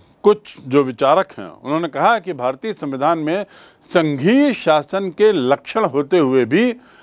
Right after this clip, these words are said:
अनेक दृष्टि से संघीय सिद्धांत नहीं हैं या संघीय सिद्धांतों से भिन्न हैं। संघीय व्यवस्था के जो सिद्धांत हैं, बेसिक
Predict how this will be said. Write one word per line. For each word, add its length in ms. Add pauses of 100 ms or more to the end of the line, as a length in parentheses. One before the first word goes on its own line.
(340)
अनेक 460
दृष्टि 320
से 260
संघीय 560
सिद्धांत 580 (680)
नहीं 440
हैं 200 (880)
या 200
संघीय 480
सिद्धांतों 800
से 220 (340)
भिन्न 260
हैं। 220 (760)
संघीय 680
व्यवस्था 420
के 160
जो 140
सिद्धांत 680
हैं, 180
बेसिक 380